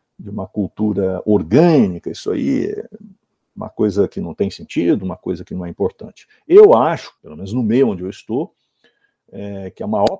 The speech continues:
parte das pessoas acreditam que, de fato, você, é, consumir alimentos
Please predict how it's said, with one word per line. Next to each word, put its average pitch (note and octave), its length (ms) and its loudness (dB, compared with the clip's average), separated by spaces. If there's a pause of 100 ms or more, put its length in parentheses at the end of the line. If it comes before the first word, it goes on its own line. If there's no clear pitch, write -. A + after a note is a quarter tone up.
parte A2+ 400 -8
das A2+ 140 -6
pessoas G2 480 -6
acreditam C#3+ 580 -4
que, C#3 120 -14
de F3 100 -8
fato, G#2 360 -4
você, A2 600 -2 (640)
é, F#2+ 200 -8
consumir A2+ 680 -2
alimentos F#2+ 720 -6